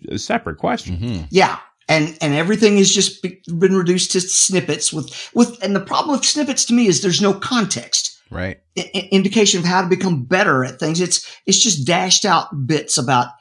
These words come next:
Speaker 3: some hyper-specific feature that somebody's interested in right now. And, and I think that, that the, since, since developers don't practice that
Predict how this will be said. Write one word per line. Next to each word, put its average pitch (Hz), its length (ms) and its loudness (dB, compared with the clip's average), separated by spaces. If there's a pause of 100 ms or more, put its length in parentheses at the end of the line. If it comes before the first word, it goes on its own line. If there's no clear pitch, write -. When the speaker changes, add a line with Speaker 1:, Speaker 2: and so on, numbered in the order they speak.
(140)
Speaker 3:
some 131 520 0 (240)
hyper-specific 170 1120 0 (140)
feature 139 480 -4 (120)
that 147 100 -6
somebody's 165 420 2
interested 151 420 -4
in 127 140 2
right 113 180 -2
now. 165 320 2 (100)
And, 160 280 -4
and 175 180 -2
I 175 60 0
think 196 300 -2
that, 151 240 -6
that 151 360 -2
the, 147 400 -2 (600)
since, - 520 -2 (220)
since - 280 2
developers 208 480 0
don't 170 280 -4
practice - 1080 -2 (360)
that 131 440 0